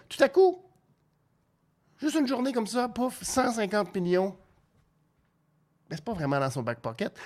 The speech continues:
mais c'est cent cinquante millions de plus dans ses actions, tout à coup. Alors, euh, la question que je me demande, c'est tout ça, là,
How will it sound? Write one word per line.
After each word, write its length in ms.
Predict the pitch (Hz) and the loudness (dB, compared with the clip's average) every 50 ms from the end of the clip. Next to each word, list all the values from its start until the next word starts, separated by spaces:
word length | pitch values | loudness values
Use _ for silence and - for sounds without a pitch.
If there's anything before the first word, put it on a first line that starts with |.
| - - - | -16 -2 0
mais 160 | 220 294 285 | 2 2 2
c'est 160 | - 262 254 | 2 2 0
cent 240 | 240 - 370 359 311 | 2 4 4 4 4
cinquante 340 | 294 254 226 247 233 247 220 | 4 2 2 2 -2 -2 -2
millions 340 | 233 214 226 247 254 233 - - _ _ _ - - - _ _ _ _ _ _ _ _ _ _ _ _ _ - - - _ _ _ _ _ | -2 0 2 2 0 0 -4 -8 _ _ _ -20 -20 -20 _ _ _ _ _ _ _ _ _ _ _ _ _ -20 -20 -20 _ _ _ _ _
de 80 | - 170 | -4 -4
plus 560 | 185 - 269 339 311 - - - - - - - _ _ _ _ | 0 2 4 4 4 2 0 -6 -10 -14 -16 -20 _ _ _ _
dans 100 | - 156 | -6 -4
ses 160 | 147 170 156 156 | -4 -4 -4 -4
actions, 280 | 151 151 - 180 160 - - - - - _ _ | -6 -6 -8 -10 -12 -12 -14 -20 -20 -20 _ _
tout 100 | - _ | -12 _
à 40 | 180 | -10
coup. 180 | - - 175 170 - _ _ - - - _ _ _ _ _ _ _ _ _ _ _ _ _ _ - - - - - _ _ _ _ _ _ _ _ _ _ _ _ _ _ _ _ _ - - - - _ _ _ _ - - _ _ _ _ - - - - - _ _ _ _ - - - - - - - - _ _ _ _ _ _ | -8 -8 -10 -10 -10 _ _ -8 -8 -8 _ _ _ _ _ _ _ _ _ _ _ _ _ _ -20 -20 -20 -20 -20 _ _ _ _ _ _ _ _ _ _ _ _ _ _ _ _ _ -20 -20 -20 -20 _ _ _ _ -20 -20 _ _ _ _ -18 -16 -16 -20 -20 _ _ _ _ -20 -20 -20 -20 -20 -20 -20 -20 _ _ _ _ _ _
Alors, 340 | - 170 185 233 240 226 175 170 | 0 2 6 6 6 8 8 8
euh, 80 | 165 | 6
la 120 | 160 170 202 | 6 4 0
question 260 | - 220 - 302 302 | -4 -4 -4 -2 0
que 100 | 202 151 | 0 0
je 60 | 131 | 0
me 80 | 131 123 | 0 0
demande, 320 | 120 123 139 170 165 147 | 0 0 0 0 -2 -2
c'est 280 | - - 143 147 156 147 | -2 -2 -2 0 -2 -2
tout 180 | 151 - 294 | -2 -4 -6
ça, 160 | - - - | -4 -4 -6
là, 280 | - - - - - | -8 -10 -14 -20 -20